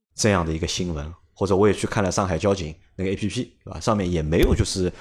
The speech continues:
我只看到找到了就是你，你可以上传违章视频或者违章照片的这个就是入口，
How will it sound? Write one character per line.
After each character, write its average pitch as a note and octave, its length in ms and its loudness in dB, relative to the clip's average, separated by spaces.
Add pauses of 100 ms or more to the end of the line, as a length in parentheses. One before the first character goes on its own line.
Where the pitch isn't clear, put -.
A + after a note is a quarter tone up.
(120)
我 B2+ 120 4
只 - 140 2
看 A#2 180 0
到 G#2+ 120 4
找 F2 160 0
到 G#2+ 120 2
了 G2 80 2
就 G2 80 -2
是 F#2 220 -2
你， E2+ 160 -2
你 E2+ 100 -2
可 F#2+ 140 -2
以 F2+ 320 0 (160)
上 G2+ 220 0
传 E2+ 360 0
违 E2+ 200 0
章 G2+ 240 0
视 - 180 -2
频 D#2+ 240 -6
或 F#2 100 -4
者 E2+ 140 -4
违 E2 160 -4
章 G2 160 -2
照 G#2 160 2
片 A#2 180 -2
的 A2 120 0
这 F2+ 100 -8
个 F2 80 -6
就 E2+ 100 -8
是 E2 320 -6 (180)
入 D3 140 2
口， - 300 -6